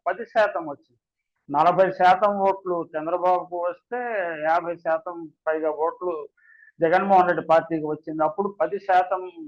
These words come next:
ఓట్లు ఉన్నది. ఇప్పుడు నూట నలభై ఏడు నియోజకవర్గాల్లో ఐదు శాతం కంటే ఓటింగ్ డిఫరెన్స్ ఉన్నది అని అంటే ఆయన, ఆ, సురేష్ చౌదరి గారు ఒక డిఫరెంట్ కాంటెక్స్ట్ లో చెప్తున్నారు. ఈ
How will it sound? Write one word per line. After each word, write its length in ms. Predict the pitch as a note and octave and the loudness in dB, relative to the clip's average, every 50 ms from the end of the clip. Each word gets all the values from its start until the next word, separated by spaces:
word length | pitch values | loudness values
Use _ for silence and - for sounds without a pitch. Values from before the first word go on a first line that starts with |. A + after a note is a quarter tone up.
| C#3+ C#3+ | -10 -4
ఓట్లు 300 | D3 E3 F3 E3 - F3 | -2 -2 -2 -2 -4 -6
ఉన్నది. 360 | D#3+ D3+ D3 D3 C3+ - - | -6 -4 -6 -8 -10 -12 -16
ఇప్పుడు 260 | D3+ - - G3 G#3 G3 | -16 -6 -2 -2 0 0
నూట 280 | E3+ F3 G3 G3+ G#3 | 2 2 4 4 6
నలభై 520 | A3+ A3 G3 F#3 F#3 G3 G3 F3 F#3+ F#3+ F#3+ | 4 6 6 6 4 4 4 2 0 2 4
ఏడు 200 | G3 F#3+ F3+ F3+ | 4 4 2 0
నియోజకవర్గాల్లో 1080 | D#3 D#3 E3 F#3+ A3 A#3+ A#3+ A#3 A#3 A3+ A3 G#3+ G3+ F3+ G3 G3 F#3+ F#3+ F#3+ G#3+ B3 - _ _ _ _ _ _ _ _ _ B2+ | -4 -4 0 4 4 4 4 2 0 2 4 4 2 4 4 4 4 4 2 0 -4 -6 _ _ _ _ _ _ _ _ _ -4
ఐదు 300 | C#3+ F3 G3+ G3+ G#3 G#3+ | -2 -2 0 -2 -2 -4
శాతం 500 | - - F#3+ F#3 G3 G3+ B3 A#3+ A#3+ A#3 | -2 0 2 2 2 2 0 -2 -2 -2
కంటే 300 | A3 G#3+ G#3+ G#3 G#3 G#3+ | -2 -2 -2 -2 -2 -2
ఓటింగ్ 560 | G3 D#3+ D#3+ F3 F#3+ G3+ G3 G#3+ A3 G#3 F3+ | -2 -4 -4 -4 -4 -4 -4 -6 -10 -8 -6
డిఫరెన్స్ 520 | F3+ E3 E3 F3 F3 F#3+ F#3+ F3+ F3 - F3 | -6 -6 -4 -4 -4 -4 -4 -6 -10 -12 -10
ఉన్నది 440 | E3+ E3+ E3+ E3+ F3+ B3 E4 E4+ - _ _ _ _ _ _ _ _ _ _ _ _ _ - | -8 -6 -6 -6 -6 -6 -8 -12 -16 _ _ _ _ _ _ _ _ _ _ _ _ _ 0
అని 140 | A#3 C4+ C#4 | 2 2 4
అంటే 460 | C4+ C4 B3+ C4 C4 C#4+ C#4+ C#4 C4 | 4 4 2 2 4 2 2 4 4
ఆయన, 380 | A#3+ A3+ G#3+ G#3+ G3 F3+ E3+ C#3 - _ _ - | 4 4 4 2 0 -2 -2 -4 -6 _ _ -8
ఆ, 360 | E3 E3 D#3 D3+ D3 C#3+ D3 D3+ - _ _ _ | -6 -4 -4 -4 -4 -6 -8 -10 -12 _ _ _
సురేష్ 440 | _ - F#3+ G3+ A#3 A#3 A#3 A#3+ A#3 | _ -2 2 2 2 2 2 4 4
చౌదరి 260 | A#3 A3+ A3 A3 A3 | 4 6 4 2 2
గారు 240 | G#3 G#3+ G#3+ G#3+ A#3+ | 4 4 4 4 4
ఒక 180 | C4 B3+ A3 | 2 0 -2
డిఫరెంట్ 420 | G#3 F3+ G3+ G3+ A3 B3 C4 B3 A3+ | -2 -4 -4 -2 -2 -2 -4 -4 -4
కాంటెక్స్ట్ 560 | _ - G3+ G#3 G#3+ - - A#3 A3 - - | _ 0 0 0 0 0 -4 -6 -6 -6 -8
లో 80 | A3 F#3 F3 | -8 -6 -6
చెప్తున్నారు. 640 | F3+ F3 - - F#3+ F3+ E3 D3+ D3+ - E3+ F3+ | -8 -6 -6 -6 -2 -2 -2 -2 -2 -6 -6 -6
ఈ 180 | G3 G3 F#3+ | -6 -4 -2